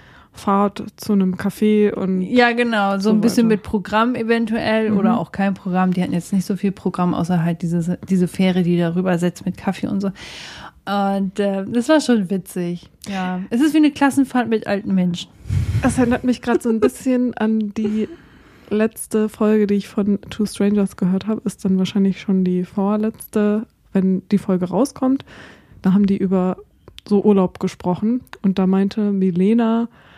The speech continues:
Speaker 1: dass sie, wie hat sie denn das nochmal? Rasende Roland hat sie's genannt, ne? Äh, die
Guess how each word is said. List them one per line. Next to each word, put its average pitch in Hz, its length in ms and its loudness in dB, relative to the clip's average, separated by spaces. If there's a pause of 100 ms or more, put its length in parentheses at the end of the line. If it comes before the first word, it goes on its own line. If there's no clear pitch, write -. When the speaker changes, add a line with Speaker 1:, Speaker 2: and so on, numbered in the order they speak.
(240)
Speaker 1:
dass 196 240 0
sie, 190 360 0 (500)
wie 180 180 0
hat 185 200 -6
sie 190 120 -2
denn 180 200 0
das 180 200 -4
nochmal? 175 380 -4 (200)
Rasende 208 440 4
Roland 185 500 2
hat 185 140 -2
sie's - 180 -16
genannt, 180 380 -2
ne? 233 200 2 (580)
Äh, 196 420 4 (1000)
die 196 440 0